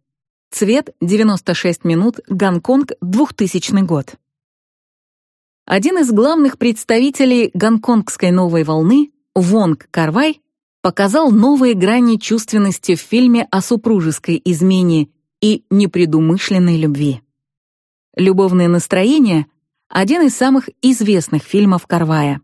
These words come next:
Как и в других его картинах, персонажи говорят преимущественно на кантонском диалекте. Фильм изначально задумывался как триптих,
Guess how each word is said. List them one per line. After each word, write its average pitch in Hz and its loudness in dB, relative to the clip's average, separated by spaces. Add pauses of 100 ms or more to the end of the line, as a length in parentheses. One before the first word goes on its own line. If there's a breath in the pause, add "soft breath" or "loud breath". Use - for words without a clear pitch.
(640)
Как 180 -2
и 196 2
в 170 -4
других 202 0
его 175 0
картинах, 185 -2 (280)
персонажи 240 0
говорят 233 0
преимущественно 226 0
на 202 0
кантонском 180 -2
диалекте. 165 -2 (580)
Фильм 339 0
изначально 262 2
задумывался 196 0
как - -6
триптих, - -4